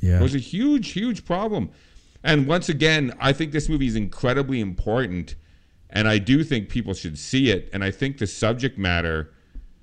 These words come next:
Speaker 2: I think, I'm glad this movie is around because people should never, ever forget that this happened. So to me, that, that's why this is important, that this be out there. But, but the, the problems in this movie to me make it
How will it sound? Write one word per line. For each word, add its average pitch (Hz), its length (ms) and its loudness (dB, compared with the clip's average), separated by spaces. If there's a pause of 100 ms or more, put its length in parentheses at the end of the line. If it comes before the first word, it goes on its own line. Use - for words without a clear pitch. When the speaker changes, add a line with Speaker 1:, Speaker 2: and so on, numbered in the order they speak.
(120)
Speaker 2:
I 101 100 -2
think, 107 400 -4 (480)
I'm 120 240 -2
glad 139 260 4
this 139 160 -2
movie 131 260 0
is 101 120 2
around 104 480 0
because 92 360 -2
people 120 340 0
should 110 240 -4
never, 107 400 0
ever 127 260 0
forget 92 500 -2
that 92 140 -4
this 85 200 -8
happened. 156 580 -4 (400)
So 107 260 -2
to 95 260 -2
me, 127 440 0
that, 92 320 -6
that's 139 320 2
why 113 160 -2
this 98 180 -4
is 87 140 -4
important, 85 640 -4
that 87 220 -2
this 104 180 -2
be 87 240 -4
out 85 260 -2
there. 139 360 0 (880)
But, 117 260 -2 (200)
but 117 400 0
the, 101 160 2
the 98 200 0
problems 139 580 0
in 127 220 -4
this 123 220 -4
movie 117 300 0
to - 120 -4
me 98 460 0
make 101 280 2
it 95 200 -4